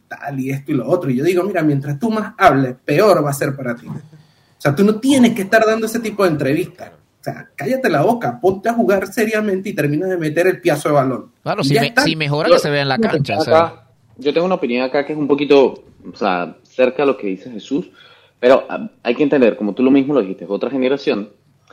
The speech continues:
Speaker 3: Eh, el, el tipo de formato, de hecho, formato el que nosotros estamos aprovechando ahora, le da voz a todo el mundo y por eso,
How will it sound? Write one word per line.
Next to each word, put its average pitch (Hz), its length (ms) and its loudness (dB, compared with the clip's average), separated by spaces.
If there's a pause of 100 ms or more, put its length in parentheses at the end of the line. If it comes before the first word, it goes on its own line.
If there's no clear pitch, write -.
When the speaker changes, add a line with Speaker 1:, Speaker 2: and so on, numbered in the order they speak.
(320)
Speaker 3:
Eh, 117 240 2
el, 120 220 0
el 120 320 0
tipo 143 260 -2
de - 60 -4
formato, 117 840 -2 (360)
de 92 200 -4
hecho, 110 160 -6
formato 113 420 2
el 123 120 2
que 113 120 -4
nosotros 104 340 -10
estamos 107 300 -8
aprovechando 95 500 -6
ahora, 107 380 0 (220)
le 98 120 0
da 98 140 4
voz 110 200 0
a 104 80 -8
todo 117 140 0
el 113 80 0
mundo 131 300 -2
y - 20 -2
por 95 180 -10
eso, 110 360 -10